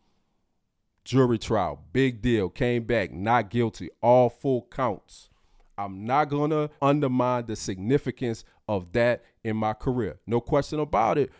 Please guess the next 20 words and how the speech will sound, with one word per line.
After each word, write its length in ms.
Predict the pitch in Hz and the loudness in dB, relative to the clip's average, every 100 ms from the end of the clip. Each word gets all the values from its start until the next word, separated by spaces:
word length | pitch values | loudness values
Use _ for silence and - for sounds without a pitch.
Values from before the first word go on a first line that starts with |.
| _ _ | _ _
But 180 | 143 127 | 4 4
when 160 | 143 | 2
a 60 | 135 | 2
person 420 | - 226 226 160 | 4 4 6 0
said 360 | 131 - 269 269 | 0 4 4 4
that, 140 | 180 | -2
I 140 | 175 202 | -2 -2
was 260 | 202 160 | -4 -6
like, 320 | 127 104 80 - | -8 -8 -10 -16
"What? 1080 | 67 78 85 185 587 679 523 - - - - _ _ _ _ _ _ _ _ _ _ _ _ _ _ _ _ _ _ _ _ _ _ | -20 -16 -4 0 0 0 -4 -8 -12 -16 -18 _ _ _ _ _ _ _ _ _ _ _ _ _ _ _ _ _ _ _ _ _ _
That's 280 | 202 262 - | 2 2 2
how, 220 | 262 233 - | 2 0 2
like, 240 | 214 185 240 | 2 2 2
I 100 | 302 | 2
didn't, 280 | 277 240 - - - - | 2 -2 -8 -20 -18 -16
I, 80 | - _ _ _ _ | -16 _ _ _ _
that's 240 | 190 247 - | -2 -2 0
how 100 | 349 | -2
you 220 | 330 381 | -2 -4
think?" 360 | - 480 494 | 2 4 4